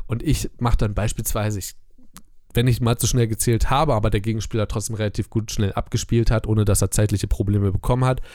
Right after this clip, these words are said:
oder auch wenn, ähm, sage ich danach, „Ey, sorry, ich hab gerade, glaub ich, ein bisschen zu schnell gezählt, tut mir leid“ oder so. Also, aber selbst da ist gegenseitige Rücksichtnahme immer an erster Stelle.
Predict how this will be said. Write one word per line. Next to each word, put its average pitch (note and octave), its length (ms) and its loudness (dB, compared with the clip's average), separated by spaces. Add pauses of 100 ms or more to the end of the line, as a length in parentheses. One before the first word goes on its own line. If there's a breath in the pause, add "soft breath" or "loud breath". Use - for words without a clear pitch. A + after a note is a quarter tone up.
(360 loud breath)
oder G#2 180 2
auch F#2+ 160 -2
wenn, B2+ 260 2 (560 loud breath)
ähm, G#2+ 680 0 (180)
sage A2+ 240 2
ich - 40 2
danach, G#2+ 480 0
„Ey, A#2+ 100 0
sorry, A#2 300 2
ich A2 140 -2 (120)
hab G#2+ 220 2
gerade, G#2 240 2
glaub G2+ 160 2
ich, G2 80 2
ein - 60 4
bisschen G#2 200 4
zu G2+ 120 0
schnell G#2 200 0
gezählt, G2+ 380 -2
tut - 140 -4
mir F#2 80 -2
leid“ F#2+ 240 0
oder F#2+ 160 -4
so. F#2 180 -4
Also, A#2 240 2 (220 loud breath)
aber C3+ 120 2
selbst D3+ 300 2
da C3 160 6
ist B2 140 4
gegenseitige A#2 480 2
Rücksichtnahme G#2+ 800 -2 (300)
immer C3+ 420 0 (540)
an A#2 140 0
erster G#2 340 -2
Stelle. - 300 -10